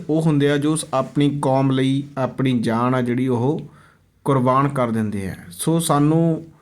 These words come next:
ਵੀ ਉਹਨਾਂ ਦੇ ਉੱਪਰ ਕਿਹੜਾ ਮ-, ਜਿਹੜਾ ਮਾਣ ਕਰਨਾ ਚਾਹੀਦਾ। ਸ਼ਹੀਦਾਂ ਦੀ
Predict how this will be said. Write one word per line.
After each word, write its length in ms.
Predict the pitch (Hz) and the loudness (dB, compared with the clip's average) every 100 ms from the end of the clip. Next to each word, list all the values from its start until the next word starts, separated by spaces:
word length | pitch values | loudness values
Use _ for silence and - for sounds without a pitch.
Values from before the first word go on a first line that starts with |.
| _ _ _ - | _ _ _ -2
ਵੀ 160 | 151 165 | 2 4
ਉਹਨਾਂ 280 | 156 156 | 4 2
ਦੇ 80 | 160 | 2
ਉੱਪਰ 260 | 147 151 143 | 0 0 -2
ਕਿਹੜਾ 240 | 143 147 | 0 2
ਮ-, 220 | 147 135 131 | 2 0 -2
ਜਿਹੜਾ 220 | 131 139 | 0 2
ਮਾਣ 300 | 135 127 135 | 2 2 2
ਕਰਨਾ 260 | 135 123 127 | 0 0 0
ਚਾਹੀਦਾ। 360 | 131 131 135 | 0 0 0
ਸ਼ਹੀਦਾਂ 520 | 131 147 156 135 135 | 0 0 0 0 0
ਦੀ 320 | 135 139 139 | 2 2 0